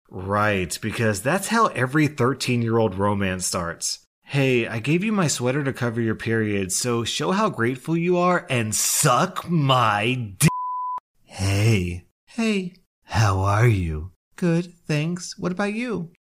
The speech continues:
"Happy now I'm talking to you. Gonna get right to it. You're very attractive and I would very much like to date you.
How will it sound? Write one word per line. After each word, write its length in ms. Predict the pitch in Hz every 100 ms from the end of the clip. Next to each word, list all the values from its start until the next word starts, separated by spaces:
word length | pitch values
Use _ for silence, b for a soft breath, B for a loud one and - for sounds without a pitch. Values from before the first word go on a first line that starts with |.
| _
"Happy 580 | - 95 107 139 139 107
now 280 | 98 95 90
I'm 120 | 90
talking 460 | - 95 87 90 82
to 160 | 90
you. 500 | 82 90 98 80 73 - _ -
Gonna 240 | 233 165
get 220 | 127 104
right 440 | 95 113 107 98 95
to 260 | - 110 95
it. 200 | 85 -
You're 360 | 110 113 110 95
very 500 | 95 113 107 160 208
attractive 640 | 208 139 120 - 165 151
and 100 | 156
I 140 | 151
would 360 | 143 151 170 180
very 320 | 220 180 120
much 320 | 101 101 -
like 220 | 107 95 98
to 100 | 101
date 380 | 95 95 98
you. 240 | 90 78